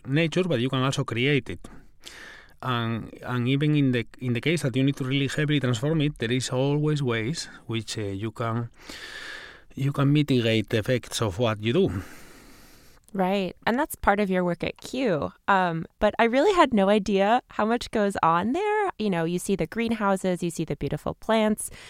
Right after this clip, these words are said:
Speaker 2: you see the wonderful grounds, but there's so much going on behind the scenes.
Speaker 1: Uh, yeah, yeah, yeah, yeah.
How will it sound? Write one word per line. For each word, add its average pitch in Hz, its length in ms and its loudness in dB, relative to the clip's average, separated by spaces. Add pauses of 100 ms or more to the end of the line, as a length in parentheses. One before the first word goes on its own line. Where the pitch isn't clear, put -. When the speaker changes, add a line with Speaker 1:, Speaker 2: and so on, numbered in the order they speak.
(140)
Speaker 2:
you 185 100 -2
see 190 120 -2
the 170 100 0
wonderful 160 380 0
grounds, 240 480 4
but 180 260 2 (380)
there's 202 180 4
so 254 320 4
much 190 260 2
going 175 220 0
on 151 120 0
behind 156 280 0
the 147 60 -4
scenes. 160 560 0 (400)
Speaker 1:
Uh, - 20 2
yeah, 151 300 4
yeah, 208 180 4
yeah, 175 240 4 (140)
yeah. 165 60 2